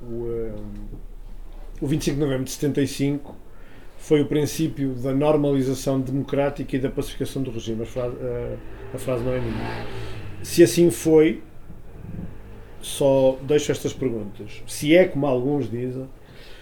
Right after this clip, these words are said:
como explicar que alguns dos atentados mais violentos e mortais tenham ocorrido na primeira metade de setenta e seis, nomeadamente, eh, o assassinato da Rosinda Teixeira em São Martinho do Campo, eh,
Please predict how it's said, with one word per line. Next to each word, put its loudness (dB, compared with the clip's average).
como 4
explicar 2
que 2
alguns 6
dos -4
atentados 0
mais 2
violentos -2
e 6
mortais 0
tenham 4
ocorrido -4
na -8
primeira -4
metade -4
de -12
setenta -6
e -6
seis, -10
nomeadamente, -2
eh, -2
o -4
assassinato -2
da 0
Rosinda 0
Teixeira -2
em -6
São -4
Martinho -4
do -6
Campo, -4
eh, -6